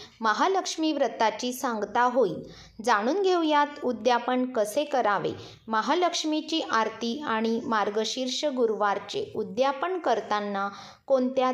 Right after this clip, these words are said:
चुका टाळाव्यात. मार्गशीर्ष महिन्यात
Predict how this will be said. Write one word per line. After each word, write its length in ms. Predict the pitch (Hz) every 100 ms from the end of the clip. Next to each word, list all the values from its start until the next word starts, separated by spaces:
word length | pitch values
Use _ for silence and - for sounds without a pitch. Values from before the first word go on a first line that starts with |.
| 254
चुका 320 | 240 - 262
टाळाव्यात. 840 | 269 247 185 185 170 151 - - - - - - _ _ _ -
मार्गशीर्ष 800 | 262 247 233 269 262 381 415 -
महिन्यात 460 | 311 240 233 226